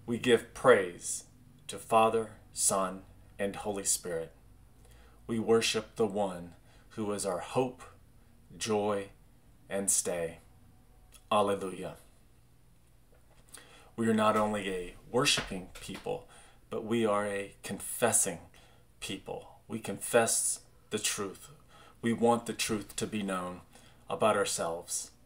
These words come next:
and about God. Would you join me now in the prayer of confession? Lord, you who suffered greatly and are forbearing with us, know that we are impatient.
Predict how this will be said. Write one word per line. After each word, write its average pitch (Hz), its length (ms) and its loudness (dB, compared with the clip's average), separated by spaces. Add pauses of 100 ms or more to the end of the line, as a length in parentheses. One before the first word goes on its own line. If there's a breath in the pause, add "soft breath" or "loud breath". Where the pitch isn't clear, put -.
(120)
and 87 280 -8
about 92 320 -6
God. 78 280 -6 (640)
Would 117 160 -6
you 120 80 -4
join 139 320 0
me 120 80 4
now 98 340 0 (800 soft breath)
in 110 120 -4
the 110 60 -2
prayer 104 280 0
of 98 120 -4
confession? - 480 -10 (1700)
Lord, 220 360 4 (720 soft breath)
you 131 240 2
who 110 180 -6
suffered 95 460 -4
greatly 113 500 0 (560 soft breath)
and 104 140 -2
are 98 80 0
forbearing 110 560 0
with 107 180 -4
us, - 460 -8 (500 soft breath)
know 113 300 6
that 104 240 0
we 107 180 2
are 107 100 2
impatient. 95 640 -6